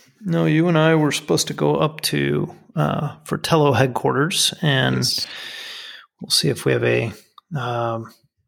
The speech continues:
Speaker 1: a redo here coming up, and, uh, maybe we'll get to, maybe we can record in the car.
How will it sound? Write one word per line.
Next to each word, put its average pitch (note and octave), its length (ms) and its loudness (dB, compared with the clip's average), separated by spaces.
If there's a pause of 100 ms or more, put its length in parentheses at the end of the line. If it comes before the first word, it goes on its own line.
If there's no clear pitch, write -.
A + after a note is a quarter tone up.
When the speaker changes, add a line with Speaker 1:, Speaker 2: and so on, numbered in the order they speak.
(200)
Speaker 1:
a D3+ 60 4
redo C3 680 4
here B2+ 360 2 (200)
coming B2 280 -2
up, D3+ 180 2 (500)
and, A#2+ 360 0
uh, A#2+ 340 4 (960)
maybe B2 220 2
we'll A2 100 0
get A2+ 200 -2
to, A#2 340 -2 (1400)
maybe A#3 180 4
we E4+ 100 4
can C3 160 0
record B2 600 0
in B2+ 200 -4
the A2+ 80 -8
car. B2 440 -4